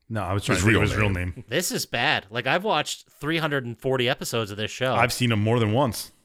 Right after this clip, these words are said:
Speaker 2: Doesn't matter. We all know who you're talking about.
Speaker 1: Oh,
Speaker 3: It's
Speaker 1: yeah?
Speaker 3: gonna bother me.
Speaker 2: Yeah, Sam. <laughs>
Speaker 3: It'll come to me in the middle of the episode. So then, uh,
Speaker 1: I'm
Speaker 3: and
Speaker 1: not
Speaker 3: I'm not gonna
Speaker 1: looking.
Speaker 3: look it up. I'm not gonna,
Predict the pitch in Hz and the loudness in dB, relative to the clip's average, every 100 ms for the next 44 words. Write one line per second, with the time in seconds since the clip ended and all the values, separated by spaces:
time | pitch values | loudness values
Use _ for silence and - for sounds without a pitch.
0 | - 196 107 78 76 73 98 135 - 190 | -2 0 2 2 2 2 0 -4 0 2
1 | 113 80 80 78 71 73 69 76 67 67 | 4 4 2 0 0 -2 -2 -2 -4 -4
2 | 69 71 87 110 - 110 98 131 104 - | -4 -2 -2 -4 -4 0 2 0 -2 -6
3 | 92 95 90 90 _ - 151 - - 113 | -6 -6 -10 -14 _ -6 -4 -4 -2 0
4 | 135 65 - - - - - 160 - - | 0 -2 -6 -18 -20 -16 -4 -4 -2 -6
5 | 135 113 170 202 190 170 151 123 110 98 | -2 2 4 4 4 4 4 2 2 0
6 | 95 - 101 104 - 160 175 180 170 156 | -2 -4 -6 -6 -4 0 2 4 2 2
7 | 139 - - 107 160 170 175 170 156 143 | 0 -2 -6 0 2 4 4 2 2 2
8 | 123 - 123 123 127 | 0 0 -2 -2 0